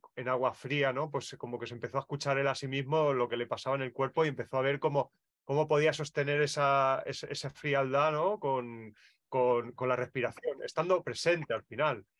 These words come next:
y, y entregándose a la, a la circunstancia. Yo creo que para mí, eh, una de las grandes claves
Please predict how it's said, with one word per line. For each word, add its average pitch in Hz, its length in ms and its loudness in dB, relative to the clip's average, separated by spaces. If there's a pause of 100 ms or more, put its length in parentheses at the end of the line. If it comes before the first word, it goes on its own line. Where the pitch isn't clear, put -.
(160)
y, 117 560 -6
y 123 60 0
entregándose 147 680 0
a 165 80 6
la, 117 200 2
a 117 140 -6
la 110 280 -4
circunstancia. 117 800 -4 (540)
Yo 139 120 2
creo 170 240 4
que 151 440 2 (1040)
para 123 200 0
mí, 175 340 4
eh, 110 1040 -4
una 147 240 -2
de 156 60 4
las 143 200 -2
grandes 147 380 -2
claves 143 600 -2